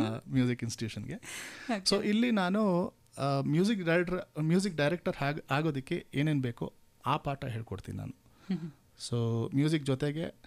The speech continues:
Speaker 1: ಕಂಪ್ಯೂಟರ್ಸ್, ಆ, ಆ ಸಾಫ್ಟ್‌ವೇರ್ಸ್ ಆಪರೇಟ್ ಮಾಡೋದು ಹೇಗೆ, ಅದು ಉಪಯೋಗಿಸ್ಕೊಂಡು ಮ್ಯೂಸಿಕ್, ಆ, ಔಟ್‌ಪುಟ್ ತೆಗೆಯೋದು ಹೇಗೆ, ಅದಲ್ಲದೆ so you'll, ನೀವು, ಆ, ಮ್ಯೂಸಿಕ್ ಕಲಿತೀರಾ, ಸಾಫ್ಟ್‌ವೇರ್, ಆ, ಕ-, ಆಪರೇಟ್ ಮಾಡೋದು ಕಲ್ತ್ಕೋತೀರಾ,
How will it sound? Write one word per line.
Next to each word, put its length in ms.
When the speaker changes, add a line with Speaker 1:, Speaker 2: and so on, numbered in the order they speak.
Speaker 1:
ಕಂಪ್ಯೂಟರ್ಸ್, 880
ಆ, 60
ಆ 40
ಸಾಫ್ಟ್‌ವೇರ್ಸ್ 560
ಆಪರೇಟ್ 360
ಮಾಡೋದು 220
ಹೇಗೆ, 320
ಅದು 140
ಉಪಯೋಗಿಸ್ಕೊಂಡು 760
ಮ್ಯೂಸಿಕ್, 400
ಆ, 380
ಔಟ್‌ಪುಟ್ 340
ತೆಗೆಯೋದು 340
ಹೇಗೆ, 220
ಅದಲ್ಲದೆ 320
so 220
you'll, 300
ನೀವು, 520
ಆ, 320
ಮ್ಯೂಸಿಕ್ 420
ಕಲಿತೀರಾ, 440
ಸಾಫ್ಟ್‌ವೇರ್, 520
ಆ, 380
ಕ-, 440
ಆಪರೇಟ್ 300
ಮಾಡೋದು 240
ಕಲ್ತ್ಕೋತೀರಾ, 480